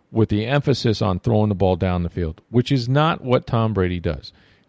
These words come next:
Can he throw it deep? Yes. Is that what he does best? No,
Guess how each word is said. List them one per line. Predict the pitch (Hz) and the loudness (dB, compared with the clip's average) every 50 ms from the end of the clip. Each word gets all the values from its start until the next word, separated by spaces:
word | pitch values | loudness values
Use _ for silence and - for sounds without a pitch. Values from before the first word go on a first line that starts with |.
| _ _ | _ _
Can | - - - 190 123 131 139 139 | -8 -4 -2 0 2 2 2 4
he | 151 165 | 2 2
throw | 165 - 175 180 170 175 | 2 2 4 4 4 4
it | 170 147 | 2 0
deep? | - 165 175 175 - _ _ _ _ _ | -2 -4 -4 -4 -6 _ _ _ _ _
Yes. | - 123 101 107 110 98 82 - 95 - - - - _ _ _ _ _ _ _ _ - | -10 -4 0 2 2 2 0 -2 -6 -12 -16 -18 -20 _ _ _ _ _ _ _ _ -4
Is | 104 101 92 | -2 -2 0
that | 98 113 110 110 120 | 2 2 2 2 2
what | 123 120 120 | 2 2 2
he | 127 127 | 0 0
does | 110 104 113 117 123 120 | 0 2 2 4 2 2
best? | 110 - 117 113 127 156 165 - - - - _ _ _ _ _ | 0 0 0 2 2 0 -2 -4 -10 -18 -20 _ _ _ _ _
No, | - 101 104 107 110 107 90 73 65 - | -4 -2 0 2 2 2 0 0 -4 -8